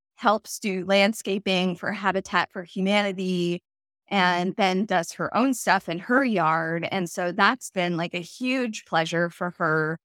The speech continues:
to pursue. So, I mean, there's just so many things to look out for.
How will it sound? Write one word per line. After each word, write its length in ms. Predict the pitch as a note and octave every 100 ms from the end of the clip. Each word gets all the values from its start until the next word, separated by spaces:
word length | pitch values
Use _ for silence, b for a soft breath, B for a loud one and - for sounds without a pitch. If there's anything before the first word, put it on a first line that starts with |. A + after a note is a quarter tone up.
| _ _
to 100 | - F#3+
pursue. 720 | F#3+ - - E3+ E3 E3+ F3
So, 500 | - G3+ E3 D#3+ E3+ - _ _ _ _ -
I 60 | G3
mean, 180 | F#3
there's 340 | F#3 F#3+ F#3 -
just 220 | F#3 -
so 120 | G#3
many 220 | G3+ F3+ E3
things 320 | F#3 F3+ -
to 80 | F3+
look 180 | D3+ E3
out 300 | F3+ G3 -
for. 460 | D3+ D3+ F3+ F3